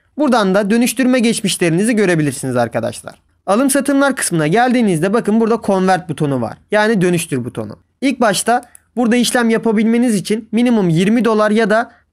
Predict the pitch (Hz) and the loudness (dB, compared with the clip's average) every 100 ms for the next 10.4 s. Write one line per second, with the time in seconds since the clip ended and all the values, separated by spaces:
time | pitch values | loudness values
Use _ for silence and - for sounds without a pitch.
0 | - 180 185 226 247 - 208 180 220 247 | -6 -2 2 2 2 0 2 2 0 -4
1 | - _ - 208 214 220 202 160 131 127 | -10 _ -4 -2 0 0 2 0 0 -2
2 | 120 120 113 107 95 - _ _ - 226 | -4 -4 -4 -6 -14 -20 _ _ -4 -2
3 | 247 240 208 254 262 233 202 170 156 208 | 0 0 2 2 2 2 2 0 0 -2
4 | 202 185 165 190 214 220 214 180 151 139 | -2 0 0 0 0 0 0 0 0 0
5 | 139 131 - 175 208 - 160 143 180 208 | -2 -4 -2 -4 -2 -4 -4 -2 -2 0
6 | 226 220 - - _ _ - 240 - 190 | -2 -2 -6 -20 _ _ -8 -8 -6 -4
7 | 196 160 160 185 202 - 156 151 139 143 | -2 0 0 0 -2 0 -2 -2 -2 -2
8 | 170 151 127 123 - - _ - - 202 | 0 0 -2 -6 -12 -20 _ -6 0 2
9 | 233 285 277 247 190 156 139 160 240 - | 2 0 -2 -2 0 0 0 0 0 0
10 | 269 247 247 254 | 0 2 2 0